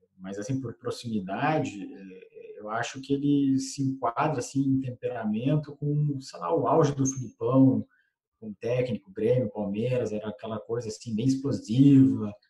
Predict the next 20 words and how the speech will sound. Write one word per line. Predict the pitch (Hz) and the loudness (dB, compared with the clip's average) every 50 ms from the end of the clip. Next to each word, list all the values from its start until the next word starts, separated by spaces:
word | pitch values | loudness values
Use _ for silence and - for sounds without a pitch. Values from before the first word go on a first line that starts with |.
| _ _ | _ _
são | - - 117 | -12 -10 -8
os | 107 | -6
meus | 110 131 135 131 | -2 2 4 4
jogadores, | 135 127 120 110 98 107 113 135 143 147 147 143 135 131 123 117 113 113 107 104 | 4 4 2 2 2 4 6 6 8 10 10 10 8 8 6 4 2 -2 -2 -4
ninguém | 110 110 107 123 131 | -2 -2 -2 0 2
vai | 131 135 127 | 2 4 2
falar | - - 123 120 117 | 2 2 -2 -4 -2
nada, | 117 110 117 131 135 135 143 139 135 131 110 107 110 107 107 107 107 - _ _ _ _ _ _ | -2 -2 0 0 2 2 2 2 2 0 -2 -2 -4 -4 -4 -4 -6 -6 _ _ _ _ _ _
tipo, | - - _ 113 110 110 110 107 | -20 -20 _ -14 -12 -10 -10 -10
se | - - | -10 -6
botava | - 117 117 127 127 127 135 139 | -6 -6 -4 -2 0 2 2 0
à | 131 | 0
frente, | - - 117 123 139 143 139 131 131 - | -4 -4 0 2 4 4 4 4 2 -2
assim, | - - - 127 131 131 | -6 -12 -8 -2 -2 -2
escudo, | 110 - - - _ _ 127 127 135 135 131 104 | -2 -4 -10 -20 _ _ 0 2 4 4 4 0
defendia | 107 107 - - 110 107 - 123 120 | -4 -10 -14 -8 -8 -8 -8 -8 -16
os | - - | -16 -16
caras | - - 104 117 123 123 117 101 101 101 _ | -16 -12 -10 -8 -8 -8 -8 -10 -12 -16 _
e | _ | _
tal. | _ 98 107 110 117 | _ -16 -16 -16 -16